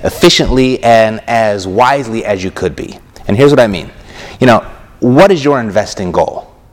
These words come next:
Do you have a number? Well, if you do, good. But unless you stated that number in the form of a monthly residual income, you are missing the boat. You're actually trapped. You're stuck.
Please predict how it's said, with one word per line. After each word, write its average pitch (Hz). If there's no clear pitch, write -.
Do 113
you 147
have 123
a -
number? 95
Well, -
if -
you 135
do, 208
good. 254
But 202
unless 151
you 240
stated 170
that 123
number 127
in 117
the 110
form 135
of 104
a 107
monthly 120
residual 95
income, 98
you 180
are 104
missing 120
the 117
boat. 156
You're 113
actually 165
trapped. -
You're 120
stuck. -